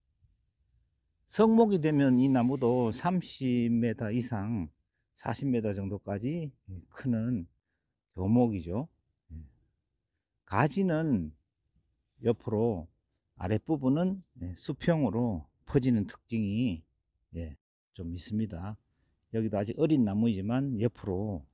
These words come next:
이렇게 퍼지고 있죠. 예. 그리고 어린 가지에는 인편, 즉 비늘잎 조각 잎이 드문드문, 예, 여기를 얘기하는 겁니다.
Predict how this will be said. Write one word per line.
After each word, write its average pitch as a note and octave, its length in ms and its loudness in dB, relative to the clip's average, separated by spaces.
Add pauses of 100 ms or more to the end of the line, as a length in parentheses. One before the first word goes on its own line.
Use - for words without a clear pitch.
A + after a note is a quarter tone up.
이렇게 F2 420 -18 (1200)
퍼지고 A2+ 400 -6
있죠. E2+ 520 -10 (1400)
예. G#2 40 -16 (760)
그리고 D3 580 0
어린 G#3+ 240 6
가지에는 B2 760 4 (420)
인편, C3 560 4
즉 D3 200 -2 (800)
비늘잎 F3+ 720 6 (360)
조각 C#3+ 380 4
잎이 A2 720 2
드문드문, B2 840 2 (300)
예, F#2 220 -2 (200)
여기를 G#2 720 -4 (260)
얘기하는 G2 380 -4
겁니다. G#2 560 -4